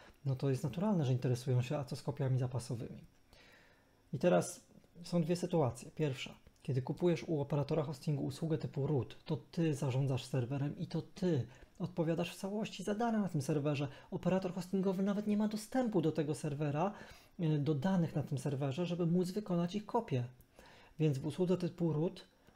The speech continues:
to ty musisz sobie te kopie wykonywać. Dlatego ja gorąco zachęcam do usług typu managed,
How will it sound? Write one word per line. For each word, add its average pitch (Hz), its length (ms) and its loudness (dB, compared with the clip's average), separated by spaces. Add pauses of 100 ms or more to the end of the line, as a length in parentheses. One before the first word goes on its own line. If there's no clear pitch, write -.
(140)
to 160 120 -2
ty 160 400 0
musisz 156 320 0
sobie 156 180 -4
te - 80 -4
kopie 143 280 -4
wykonywać. 147 640 -2 (840)
Dlatego 143 680 2
ja 165 420 0 (140)
gorąco 156 380 0
zachęcam 156 560 -2
do 151 100 -2
usług 151 520 -4
typu 143 280 -2
managed, 147 580 0